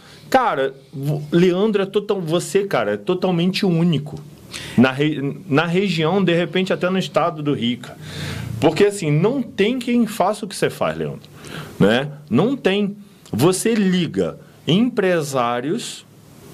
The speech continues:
com outros empresários, né? E com gente que tem muito conhecimento, cara, que a gente não tem a-, é quase que impossível de conseguir o acesso, você tem,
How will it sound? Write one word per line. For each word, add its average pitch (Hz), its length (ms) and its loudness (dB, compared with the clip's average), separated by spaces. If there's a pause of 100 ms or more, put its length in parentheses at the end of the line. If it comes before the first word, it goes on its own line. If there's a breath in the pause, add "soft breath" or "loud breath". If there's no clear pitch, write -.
(160)
com 226 540 2 (580 loud breath)
outros 226 600 2
empresários, 135 960 -2 (280)
né? 123 300 4 (320 loud breath)
E 208 100 4
com 247 260 2
gente 214 360 -2
que 226 80 -2
tem 240 160 0
muito 214 560 2
conhecimento, 220 1080 0 (320)
cara, 240 380 2
que 311 420 -2
a 311 140 0
gente 302 280 -8
não 311 140 -4
tem 311 180 0
a-, 320 220 -2 (300)
é 196 360 -2 (100)
quase 233 300 0
que 247 120 0
impossível 247 640 0
de 160 80 -8
conseguir 156 380 0
o 147 60 6
acesso, 143 440 0 (340 loud breath)
você 214 400 2
tem, 226 340 -2